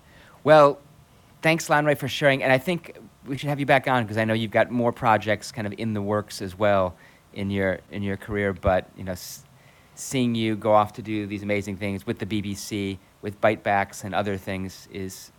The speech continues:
is great. And, uh, yeah, just knowing that things that you've been doing at Chapel F M, that,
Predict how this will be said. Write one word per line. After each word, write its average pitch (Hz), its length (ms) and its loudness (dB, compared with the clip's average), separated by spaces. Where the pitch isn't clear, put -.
is 98 160 -12
great. 104 520 -2
And, 90 380 -10
uh, 87 140 -4
yeah, 110 200 -2
just 90 200 -14
knowing 104 260 -2
that 85 140 -12
things 101 240 -8
that 110 80 -10
you've 98 260 -8
been 113 140 -2
doing 123 280 2
at 120 60 -2
Chapel 131 400 0
F 123 160 0
M, 135 320 0
that, 113 180 -4